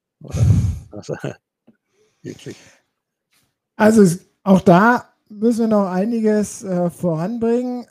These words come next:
Speaker 2: Ähm, also siehst schon, dass das C-X-Thema uns noch ein paar weitere Jahre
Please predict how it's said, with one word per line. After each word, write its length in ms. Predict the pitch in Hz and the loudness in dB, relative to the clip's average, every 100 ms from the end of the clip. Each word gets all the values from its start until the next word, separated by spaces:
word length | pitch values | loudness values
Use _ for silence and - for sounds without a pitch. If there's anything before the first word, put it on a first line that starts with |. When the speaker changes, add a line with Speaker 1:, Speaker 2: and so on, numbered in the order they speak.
| - | -10
Speaker 2:
Ähm, 580 | 185 185 185 185 185 _ _ | -6 -6 -8 -10 -14 _ _
also 640 | 170 185 196 202 202 202 196 _ _ _ 202 202 208 | -6 -4 -4 -4 -4 -4 -8 _ _ _ -20 -20 -12
siehst 240 | 196 190 | -10 -8
schon, 260 | 214 214 233 | -6 -6 -4
dass 180 | 208 208 | -6 -4
das 460 | 208 185 - - - 170 | -6 -6 -10 -20 -20 -18
C-X-Thema 800 | - 214 233 - 226 226 226 202 | -14 -14 -14 -14 -12 -8 -6 -8
uns 200 | 208 190 | -8 -10
noch 200 | 208 196 | -12 -12
ein 80 | 202 | -10
paar 200 | 196 190 | -8 -4
weitere 380 | 185 202 196 190 | -6 -6 -10 -6
Jahre 680 | 175 175 190 185 180 180 | -4 -4 -4 -2 -4 -4